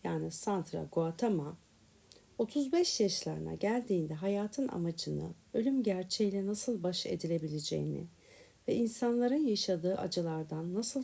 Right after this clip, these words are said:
kurtulunabileceğini anlamak için derin sorgulamalara yöneldi.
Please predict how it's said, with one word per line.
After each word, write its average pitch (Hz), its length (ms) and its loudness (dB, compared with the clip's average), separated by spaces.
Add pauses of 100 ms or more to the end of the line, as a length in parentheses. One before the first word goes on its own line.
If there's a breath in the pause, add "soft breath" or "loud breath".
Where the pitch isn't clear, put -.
kurtulunabileceğini 180 1300 -2
anlamak 165 500 -2
için - 380 -8 (600 loud breath)
derin 220 240 6
sorgulamalara 175 880 0
yöneldi. 160 600 -4